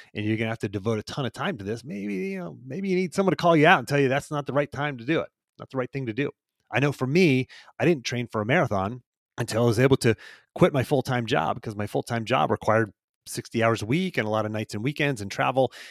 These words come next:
And I just didn't have that bandwidth to give away to myself for training for a marathon. So I kinda went, you know, minimum effective dose for my training and my workout and my fitness. And then whenever I was able to get that time back,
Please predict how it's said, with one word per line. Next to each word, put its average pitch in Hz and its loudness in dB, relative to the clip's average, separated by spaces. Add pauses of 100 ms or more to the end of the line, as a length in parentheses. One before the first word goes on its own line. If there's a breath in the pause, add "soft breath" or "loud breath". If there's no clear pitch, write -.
(140 loud breath)
And 101 -6
I 107 0
just 104 -6
didn't 98 -6
have 95 -10
that 90 -8
bandwidth 95 -6
to 98 -8
give 90 -8
away 85 -4 (320 loud breath)
to 95 0
myself 101 2
for - -4
training 101 -2
for 95 -6
a 95 -4
marathon. 113 0
So - -6
I 104 -2
kinda 117 -4 (200 loud breath)
went, 113 -2 (180)
you 120 -8
know, 101 -8
minimum 131 8
effective 117 0
dose 123 4
for 117 -2
my 98 -4
training 135 -4 (160)
and 104 -6
my 101 -4
workout 104 -4
and 107 -10
my 95 -10
fitness. 110 -8 (340 loud breath)
And 117 -4
then 113 0
whenever 107 0
I 101 0
was 104 -4
able 98 -4
to 95 -2
get 113 -2
that 92 -6
time 90 -8
back, - -4